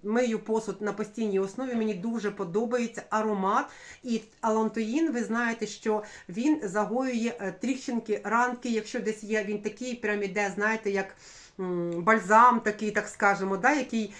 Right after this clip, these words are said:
е, дб-, дбайливо відноситься до шкіри рук. І алоє, звісно, це взагалі, е, без, без слів. Це дуже гарний, ем, ну, с-, склад-, складник.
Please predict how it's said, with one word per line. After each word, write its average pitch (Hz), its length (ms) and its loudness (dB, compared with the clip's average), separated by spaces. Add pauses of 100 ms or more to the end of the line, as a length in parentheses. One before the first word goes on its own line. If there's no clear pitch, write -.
(140)
е, 185 120 -2
дб-, 175 340 -8
дбайливо 214 580 2
відноситься 226 460 -4
до 202 140 -4
шкіри 220 440 0
рук. 233 500 0
І 226 300 0 (200)
алоє, 254 520 4
звісно, 220 380 -4
це - 140 -2
взагалі, 202 680 0
е, 175 460 -2 (100)
без, 185 280 -2
без 180 380 -2
слів. 214 320 -2
Це 196 140 -4
дуже 240 300 -2
гарний, 220 600 2 (340)
ем, 175 760 -2
ну, 196 200 0
с-, 196 360 -6
склад-, 208 540 -2
складник. 196 600 0